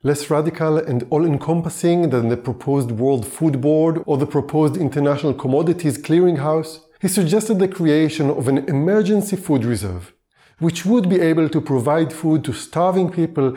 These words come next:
in crisis situations. But like all the previous initiatives, this one also was blocked by Britain and the United States. And eventually De Castro too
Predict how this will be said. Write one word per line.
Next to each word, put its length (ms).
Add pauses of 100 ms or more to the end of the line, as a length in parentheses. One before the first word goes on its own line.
(120)
in 120
crisis 400
situations. 760 (680)
But 160
like 220
all 240
the 80
previous 420
initiatives, 680 (320)
this 280
one 260
also 380
was 220
blocked 380
by 140
Britain 500
and 180
the 40
United 300
States. 440 (440)
And 140
eventually 460
De 100
Castro 460
too 400